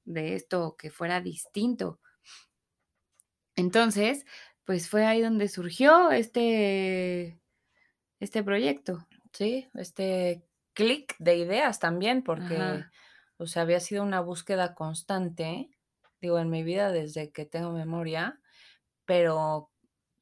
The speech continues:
Speaker 2: pues, con Ye lo había compartido ya un poco antes, pero igual, o sea, era como solo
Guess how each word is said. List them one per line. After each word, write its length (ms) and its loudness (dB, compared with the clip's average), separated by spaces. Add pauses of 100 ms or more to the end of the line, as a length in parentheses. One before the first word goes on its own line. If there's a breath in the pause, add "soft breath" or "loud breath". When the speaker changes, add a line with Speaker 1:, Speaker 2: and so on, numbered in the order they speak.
(440)
Speaker 2:
pues, 220 -2
con 260 -4
Ye 140 4
lo 100 2
había 280 4
compartido 880 -4
ya 340 -6
un 120 -6
poco 260 -6
antes, 640 -2
pero 380 -2
igual, 420 0
o 80 -8
sea, 220 -6
era 60 -8
como 320 -8
solo 580 -8